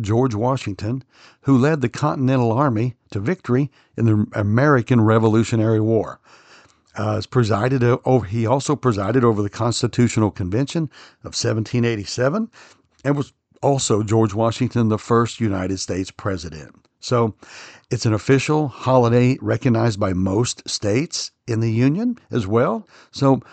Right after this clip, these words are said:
with President's Day in mind, I want us to be thinking along the line of America, and we have a pending presidential election this year in November, okay?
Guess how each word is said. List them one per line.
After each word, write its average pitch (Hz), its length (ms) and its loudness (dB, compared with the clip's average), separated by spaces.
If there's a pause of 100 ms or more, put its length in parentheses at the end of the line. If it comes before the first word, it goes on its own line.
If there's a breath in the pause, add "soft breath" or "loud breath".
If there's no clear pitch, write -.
(160 loud breath)
with 143 180 0
President's 180 520 2
Day 117 340 0
in 110 240 -4
mind, 98 480 -8 (440)
I - 120 -6
want 196 180 -2
us 147 120 -6
to 135 100 -6
be 120 140 0
thinking 110 420 -6
along 101 360 -4
the 98 80 -6
line 98 460 -6
of 90 400 -12 (840 soft breath)
America, 120 720 -4 (840 loud breath)
and 120 520 2 (800)
we 143 160 0
have 135 340 2
a 104 120 -2
pending 127 640 0 (100)
presidential 117 960 -2
election 104 600 -4
this 90 280 -10
year 76 260 -12 (160)
in 117 140 -2
November, 104 560 -4 (180)
okay? 113 380 -4